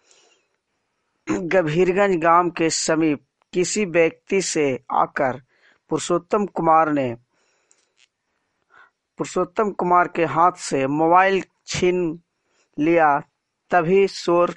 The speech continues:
करने पर गांव के ग्रामीणों द्वारा दौड़कर एक चोर राजकुमार पासवान ग्राम केऊर के निवासी को पकड़कर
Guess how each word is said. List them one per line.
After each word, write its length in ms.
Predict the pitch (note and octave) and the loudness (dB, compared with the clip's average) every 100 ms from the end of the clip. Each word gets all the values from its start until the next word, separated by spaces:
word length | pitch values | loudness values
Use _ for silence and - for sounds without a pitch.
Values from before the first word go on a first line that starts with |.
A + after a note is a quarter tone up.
| _ | _
करने 360 | E3+ D#3 E3 E3 | -2 0 0 0
पर 340 | - C#3+ D3 - _ _ _ - | -2 -2 -4 -8 _ _ _ -2
गांव 300 | D#3+ F3 E3+ - | 2 4 2 -2
के 220 | C#3+ C3+ D3 _ _ _ | -2 -2 -6 _ _ _
ग्रामीणों 540 | C#3 D3+ F3 F3+ G3 F3 | -4 2 2 4 0 2
द्वारा 420 | E3 D#3 D3 D3 D#3 _ _ _ _ _ _ _ _ | 4 4 4 0 -2 _ _ _ _ _ _ _ _
दौड़कर 580 | F#3+ G3+ F#3+ F3+ D#3 D3+ - _ _ _ _ _ _ _ - | 2 2 2 0 0 0 -6 _ _ _ _ _ _ _ 0
एक 300 | G3+ G#3 - | 0 0 -6
चोर 360 | - F3+ F3+ F#3 - _ _ _ | 0 2 2 -2 -14 _ _ _
राजकुमार 840 | D3 D#3+ F3+ D#3 - D#3 D#3+ E3+ E3+ | -2 2 2 0 -8 -4 0 0 0
पासवान 680 | D3+ D3 - D3 D3 C3+ A#2+ D#3 | -2 -2 -2 0 0 -2 -8 -16
ग्राम 480 | B2+ D#3+ E3 F#3 F3+ _ _ _ _ - | -2 2 2 2 -4 _ _ _ _ -2
केऊर 360 | F3+ F#3+ F3+ - | 2 4 2 -2
के 240 | D3+ C#3 C#3+ _ _ _ _ _ _ _ _ _ D3 | -2 -2 -4 _ _ _ _ _ _ _ _ _ -2
निवासी 840 | D#3+ E3 E3 - F3 D#3+ D3 E3 _ _ _ _ _ _ _ _ - | 2 4 4 2 0 0 0 -4 _ _ _ _ _ _ _ _ -4
को 180 | E3+ D3+ | -2 -2
पकड़कर 760 | - D#3+ F3 F3+ - D3+ C#3+ | -4 -2 -2 -2 -2 -2 -4